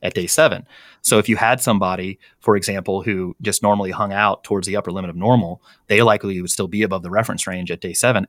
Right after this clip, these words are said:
after a single bout of exercise. Um, it's interesting, like, the time to the maximum value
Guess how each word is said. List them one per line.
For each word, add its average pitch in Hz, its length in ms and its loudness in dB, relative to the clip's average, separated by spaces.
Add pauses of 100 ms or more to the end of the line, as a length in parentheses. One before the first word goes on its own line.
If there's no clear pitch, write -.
after 87 340 -8
a - 80 -6
single 98 240 -2
bout 87 160 -6
of 85 80 -10
exercise. - 640 -6 (520)
Um, 98 520 4 (280)
it's - 380 -2 (140)
interesting, 123 540 2
like, 92 260 -4 (340)
the 104 420 -2 (280)
time 113 460 4
to - 120 -2
the 95 100 -2
maximum 98 560 -4
value 101 580 -6